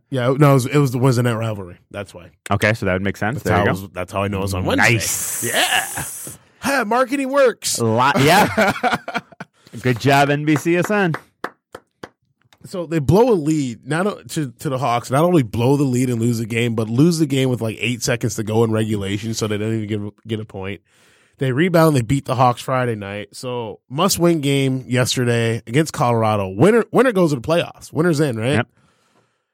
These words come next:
Speaker 1: Yeah, they lose five two.
Speaker 2: Against, um,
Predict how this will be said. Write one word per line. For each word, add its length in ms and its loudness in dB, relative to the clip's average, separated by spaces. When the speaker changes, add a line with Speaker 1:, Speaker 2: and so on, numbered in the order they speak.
Speaker 1:
Yeah, 100 -12
they 60 -8
lose 180 -6
five 240 -18
two. 140 -20
Speaker 2:
Against, 640 0
um, 500 -2